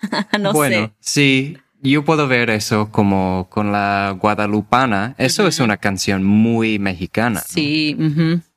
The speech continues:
Speaker 1: sí, pero no sé si dice algo así la, la guadalupana.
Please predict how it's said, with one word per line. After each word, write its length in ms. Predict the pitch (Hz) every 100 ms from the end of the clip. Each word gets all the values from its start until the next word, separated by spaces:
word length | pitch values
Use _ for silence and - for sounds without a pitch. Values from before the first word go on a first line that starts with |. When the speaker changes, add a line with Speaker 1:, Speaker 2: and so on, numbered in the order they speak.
| _
Speaker 1:
sí, 340 | _ - 156 143
pero 240 | 180 190
no 180 | 190 196
sé 320 | - 196 175
si 240 | - 196
dice 320 | 165 175 - 160
algo 260 | 160 151
así 300 | 156 - 160
la, 300 | 147 139 143 -
la 120 | 165
guadalupana. 840 | 151 151 151 151 151 156 139 143